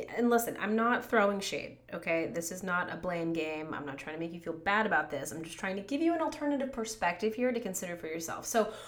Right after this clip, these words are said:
when we're talking about how an injury or, uh,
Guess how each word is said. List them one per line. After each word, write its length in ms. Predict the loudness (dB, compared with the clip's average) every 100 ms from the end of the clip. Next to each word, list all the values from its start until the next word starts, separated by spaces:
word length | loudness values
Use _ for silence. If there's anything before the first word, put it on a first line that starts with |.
| -4
when 100 | 2
we're 80 | 2
talking 380 | 6 6 6 2
about 280 | 6 6 4
how 440 | 2 4 4 2 -2 -8
an 100 | -6
injury 680 | 2 6 6 8 6 4 2
or, 520 | 0 0 4 4 2 -4 -18 -6
uh, 500 | 0 2 4 2 0